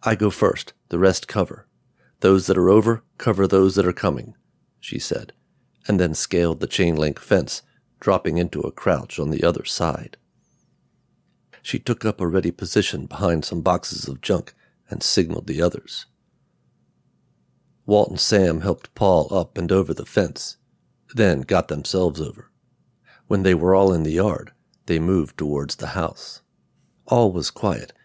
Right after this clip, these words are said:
and they could see no movement at any of the windows. Resorting to hand gestures, Nicole signaled Walt and Sam to go down one side of the house,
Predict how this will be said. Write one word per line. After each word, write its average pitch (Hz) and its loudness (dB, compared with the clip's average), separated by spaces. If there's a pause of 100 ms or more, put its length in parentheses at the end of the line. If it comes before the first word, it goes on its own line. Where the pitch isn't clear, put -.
(160)
and 101 -6
they 92 -6
could - -10
see 107 0
no 92 0
movement 98 0
at - -8
any 90 0
of - -6
the 69 -12
windows. - -6 (580)
Resorting 101 2
to - -8
hand 107 0
gestures, - -8 (260)
Nicole 95 0
signaled 90 -2
Walt 82 2
and 78 -6
Sam 85 -2
to 85 -10
go 85 0
down 80 0
one 98 2
side 65 -2
of - -8
the 73 -8
house, - -10